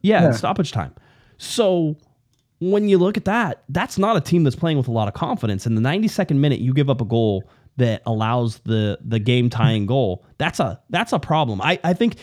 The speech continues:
Speaker 1: if you wanted to catch Columbus, if you wanted to catch them unaware, if you wanted to catch them at a down point, looking at everything that I would see, even though I thought, uh, Cucho had a great game,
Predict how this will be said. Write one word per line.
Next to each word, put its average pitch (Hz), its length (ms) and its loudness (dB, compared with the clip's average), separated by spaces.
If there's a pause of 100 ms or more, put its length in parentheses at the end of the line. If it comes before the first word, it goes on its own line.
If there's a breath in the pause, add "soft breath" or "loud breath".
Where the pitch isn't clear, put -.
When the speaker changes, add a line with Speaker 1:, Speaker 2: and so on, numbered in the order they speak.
(180 loud breath)
Speaker 1:
if 196 240 -2
you 226 80 2
wanted 190 300 0
to 220 40 2
catch - 320 0
Columbus, 139 600 -2 (360)
if 131 140 -2
you 151 80 4
wanted 160 240 2
to 196 80 0
catch - 240 -2
them 202 140 0
unaware, 170 520 0 (380)
if 127 140 -2
you 160 80 4
wanted 170 180 2
to 202 80 -2
catch 190 240 0
them 180 140 2
at 156 80 2
a 151 60 2
down 147 280 2
point, 196 320 -2 (220 soft breath)
looking 196 280 2
at 214 80 0
everything 185 360 2
that 165 80 2
I 151 80 2
would 135 100 2
see, 214 200 -2
even 151 180 4
though 127 100 4
I 113 80 2
thought, 117 320 0
uh, 101 240 -2
Cucho 95 400 0
had 101 160 -2
a 85 80 -6
great 101 460 -4
game, 104 400 -4